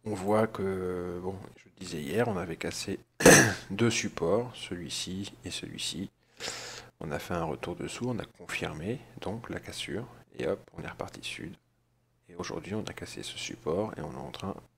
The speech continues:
de rejeter sur celui-ci à neuf mille points. Euh, demain, on va certainement le travailler,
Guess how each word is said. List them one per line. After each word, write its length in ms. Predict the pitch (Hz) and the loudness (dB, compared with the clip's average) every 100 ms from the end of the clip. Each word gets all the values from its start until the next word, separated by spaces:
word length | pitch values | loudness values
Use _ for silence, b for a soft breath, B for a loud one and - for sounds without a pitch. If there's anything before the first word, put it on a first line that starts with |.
| _ b b b b b b _ | _ b b b b b b _
de 60 | 98 | -4
rejeter 480 | 92 90 80 - - | -2 0 0 0 0
sur 260 | - - | 0 -2
celui-ci 640 | - 104 87 82 - 92 - - | 0 0 0 -2 -4 -4 -6 -4
à 80 | - | -4
neuf 240 | 90 - | -2 -4
mille 120 | 82 - | -8 -8
points. 320 | - 95 - - _ B B B B B - - 175 | -2 -2 -2 -8 _ B B B B B -16 -8 -2
Euh, 520 | 165 160 156 - - - - | 0 0 -2 -4 -6 -6 -4
demain, 340 | 92 95 98 | 0 6 6
on 60 | 90 | 6
va 100 | 82 | 4
certainement 720 | - 92 95 95 95 95 92 | 2 2 0 0 0 2 2
le 240 | - 95 107 | 0 2 2
travailler, 560 | - 92 82 78 208 | 4 4 4 2 -2